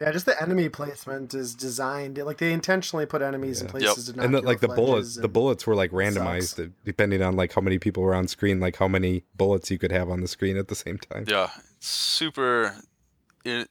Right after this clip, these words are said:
Speaker 3: yeah, I have gotten maybe, I haven't beaten the game. I can't beat the game, I don't think. Um,
Speaker 2: <laughs>
Speaker 3: but, uh, I, I probably have gotten about halfway through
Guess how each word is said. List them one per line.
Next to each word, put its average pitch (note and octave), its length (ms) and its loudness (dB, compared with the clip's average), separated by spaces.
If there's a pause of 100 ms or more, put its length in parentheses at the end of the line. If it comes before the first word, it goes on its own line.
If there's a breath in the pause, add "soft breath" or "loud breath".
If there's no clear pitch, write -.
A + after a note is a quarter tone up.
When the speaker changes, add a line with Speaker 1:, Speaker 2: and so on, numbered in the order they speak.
Speaker 3:
yeah, G#2+ 360 0
I A#2 100 4
have A2+ 440 2
gotten G#2+ 560 -2
maybe, A#2+ 540 -4
I B2+ 100 4
haven't A#2+ 280 0
beaten G#2+ 260 -4
the G2 80 -2
game. F#2 400 -4
I F#2+ 80 0
can't F2+ 400 -4
beat - 180 -14
the - 100 -10
game, - 280 -10
I F#2 80 -6
don't - 180 -12
think. - 360 -10 (680 loud breath)
Um, - 640 0 (220)
Speaker 2:
<laughs> - 300 -20
Speaker 3:
but, F2 380 0
uh, F2+ 480 2 (100)
I, - 60 -8
I - 300 -10 (100)
probably G#2 400 2
have G2+ 160 -2
gotten G2+ 380 0
about - 200 -4
halfway G#2+ 540 0
through A2+ 560 0